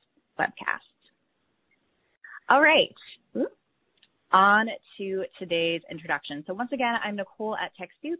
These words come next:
and we're joined by Stephen Davidson, who is assisting our chat. And on today's webinar, we're also joined by Knowbility's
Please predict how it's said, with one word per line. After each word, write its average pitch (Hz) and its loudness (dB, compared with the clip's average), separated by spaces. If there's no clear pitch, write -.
and 185 -6
we're 180 -6
joined 208 -6
by 160 -10
Stephen 190 -6
Davidson, 165 -6
who 160 -6
is 160 -4
assisting 165 -4
our 151 0
chat. - -4
And 269 6
on 302 6
today's 302 2
webinar, 202 -4
we're 233 -8
also 247 -10
joined 214 -10
by 175 -8
Knowbility's 226 -8